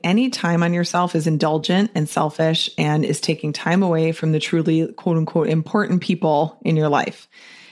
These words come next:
If you're a mother, then you should be spending as much time as possible with your children, particularly if you work outside of the home. And then any time, including time at work, where you aren't with your family, even if the money you're earning supports your family,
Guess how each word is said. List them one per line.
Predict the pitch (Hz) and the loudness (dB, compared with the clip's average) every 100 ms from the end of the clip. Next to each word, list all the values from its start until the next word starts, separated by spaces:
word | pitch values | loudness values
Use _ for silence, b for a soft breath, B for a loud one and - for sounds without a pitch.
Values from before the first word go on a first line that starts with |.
| - | -4
If | 185 208 | -2 0
you're | 196 | 2
a | 220 | 4
mother, | 233 277 220 160 160 - | 2 2 2 2 0 0
then | 160 160 | -2 0
you | 160 | 0
should | 160 170 | 0 0
be | |
spending | 160 - 165 160 | -2 0 0 0
as | 156 151 | -2 -2
much | 160 214 - | 0 0 -2
time | - 220 | 0 2
as | 202 | 0
possible | - 185 175 165 | 0 0 0 0
with | 160 | 0
your | 170 | 0
children, | 160 160 156 151 156 B B | 0 0 2 0 -2 B B
particularly | - 185 - 254 226 226 196 175 165 | -4 -4 -4 -2 0 2 2 2 2
if | 160 | 0
you | 165 | 0
work | 156 156 | 0 0
outside | 151 - 151 | -2 0 0
of | 143 | 2
the | 139 | 2
home. | 147 - - _ b b b b b b | 2 0 -2 _ b b b b b b
And | 190 190 | 0 0
then | 180 - | 0 0
any | 180 262 | 2 2
time, | 294 311 175 151 - | 0 0 0 0 -2
including | 170 - 190 208 | -2 -2 0 0
time | - 175 208 | 0 2 2
at | 277 | 2
work, | 180 156 - - - _ - | 0 0 -2 -10 -20 _ -4
where | 170 | 0
you | 165 | 0
aren't | - 165 | 0 0
with | 220 | 0
your | 269 | 0
family, | 269 226 165 156 - | 0 0 -2 -6 -2
even | 226 330 403 | 0 2 0
if | 392 392 | 0 -2
the | 359 | -2
money | 370 349 | 0 0
you're | 330 294 | 0 0
earning | 294 302 247 | 0 0 0
supports | - 233 330 285 | 0 0 0 0
your | 254 | -2
family, | 359 349 160 175 | 0 0 2 2